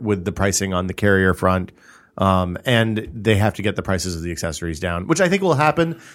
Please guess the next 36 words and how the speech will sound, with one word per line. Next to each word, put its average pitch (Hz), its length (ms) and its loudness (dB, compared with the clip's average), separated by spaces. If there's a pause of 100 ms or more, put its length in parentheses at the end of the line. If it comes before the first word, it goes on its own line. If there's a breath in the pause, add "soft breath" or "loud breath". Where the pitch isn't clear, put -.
The, 170 140 2
the 170 120 2
performance 196 560 0
will 143 80 2
naturally 139 380 2
improve 135 420 2
as 110 260 -2
the 117 120 -2
performance 117 420 -6
of 110 80 -4
these 107 160 -2
C 110 120 -4
P 101 200 0
Us 101 120 -2
improves. 107 460 -2 (260 loud breath)
When 123 100 0
we're 120 140 6
looking 120 240 2
at 104 160 -2
quad 101 260 2
core 101 380 4
arm, 95 420 -2
arm 98 320 0
fifteen 95 480 -4
or 92 60 2
whatever 92 200 0
the 92 100 -2
next - 380 -4
Cortex, - 640 -2 (420)
whatever, 98 280 2
whatever 101 240 2
the 98 80 0
next 95 240 -4
arm 95 240 -2
core 95 320 2
is, 92 480 0